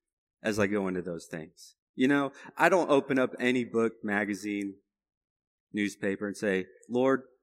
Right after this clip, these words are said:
you alone have wisdom. You alone, you're the teacher. Help me to learn, grow,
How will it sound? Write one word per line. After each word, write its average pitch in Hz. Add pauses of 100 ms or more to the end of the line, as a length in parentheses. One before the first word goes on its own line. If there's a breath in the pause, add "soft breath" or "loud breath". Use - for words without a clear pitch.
(520)
you 151
alone 143
have 120
wisdom. 107
You 135
alone, 113 (340 soft breath)
you're 139
the 143
teacher. - (800)
Help 147
me 160
to 123 (400 loud breath)
learn, 110
grow, 107